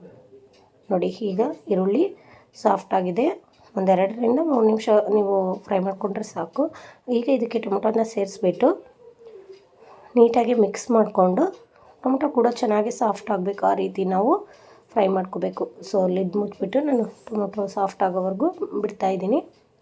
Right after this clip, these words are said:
ನೋಡಿ, ಈಗ ನೋಡ್ಬೋದು ಸ್ವಲ್ಪ ಟೊಮೊಟೊ ಸಾಫ್ಟ್ ಆಗಿದೆ. So, ಈಗ ಇದಕ್ಕೆ ನಾನು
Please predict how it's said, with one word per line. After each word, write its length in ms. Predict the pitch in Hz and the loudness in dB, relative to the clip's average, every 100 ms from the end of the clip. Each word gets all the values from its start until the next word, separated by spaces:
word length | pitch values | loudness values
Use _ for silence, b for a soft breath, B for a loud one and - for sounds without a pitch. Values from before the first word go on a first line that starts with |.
| _ - - - - - - | _ -20 -20 -20 -20 -20 -8
ನೋಡಿ, 180 | 202 175 | -2 0
ಈಗ 180 | 180 180 | 0 0
ನೋಡ್ಬೋದು 580 | 180 180 185 180 180 294 - - _ b b b b _ _ _ _ _ - | -2 0 -2 -2 0 0 -2 -14 _ b b b b _ _ _ _ _ -20
ಸ್ವಲ್ಪ 320 | - 202 185 | -6 -6 -4
ಟೊಮೊಟೊ 340 | 185 180 185 202 | -2 0 2 0
ಸಾಫ್ಟ್ 420 | 202 185 185 - | 0 -2 -2 -4
ಆಗಿದೆ. 560 | 175 170 180 302 - _ - - - - | -4 -2 0 0 0 _ -20 -20 -18 -6
So, 280 | 302 190 190 | 0 2 2
ಈಗ 240 | 190 247 262 | 2 2 4
ಇದಕ್ಕೆ 400 | 247 214 214 208 | 4 2 0 2
ನಾನು 400 | 190 226 370 | 2 0 -2